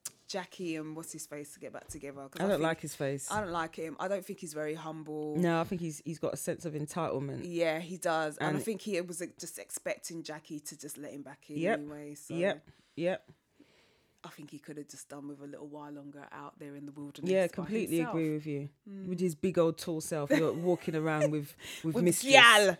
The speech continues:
Speaker 2: not expecting
Speaker 1: Innit?
Speaker 2: to get caught.
Speaker 1: Like,
Speaker 2: Can
Speaker 1: like
Speaker 2: you
Speaker 1: you're
Speaker 2: see your
Speaker 1: some
Speaker 2: face?
Speaker 1: Look at you.
Speaker 2: <laughs> You know what I'm
Speaker 1: No.
Speaker 2: saying?
Speaker 1: Doctor Jackie, an accomplished woman like she, keeping herself,
Speaker 2: These
Speaker 1: you know,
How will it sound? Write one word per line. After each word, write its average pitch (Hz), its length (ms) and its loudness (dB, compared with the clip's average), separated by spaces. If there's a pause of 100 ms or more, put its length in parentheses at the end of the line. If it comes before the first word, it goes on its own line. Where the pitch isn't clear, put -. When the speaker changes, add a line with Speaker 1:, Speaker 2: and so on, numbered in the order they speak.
(100)
Speaker 2:
not 165 160 4
expecting - 500 4
Speaker 1:
Innit? 349 120 6
Speaker 2:
to 294 60 12
get 147 180 6
caught. 151 320 0 (160)
Speaker 1:
Like, 254 420 6
Speaker 2:
Can - 80 0
Speaker 1:
like 294 160 10
Speaker 2:
you 247 60 4
Speaker 1:
you're 320 80 8
Speaker 2:
see 339 80 8
your 269 100 12
Speaker 1:
some 254 120 12
Speaker 2:
face? 214 520 6 (100)
Speaker 1:
Look 440 200 -2
at 392 60 0
you. 311 300 4
Speaker 2:
<laughs> 147 280 8
You - 0 -
know 302 140 12 (180)
what 370 240 12
I'm 254 80 8
Speaker 1:
No. 240 560 12
Speaker 2:
saying? 214 460 12 (200)
Speaker 1:
Doctor 320 360 4
Jackie, 311 500 0
an 220 100 2
accomplished 277 540 0
woman 262 340 -2
like 240 220 4
she, 247 380 -2
keeping 269 360 0
herself, 233 560 0 (560)
Speaker 2:
These 247 440 4
Speaker 1:
you 240 80 8
know, 208 460 8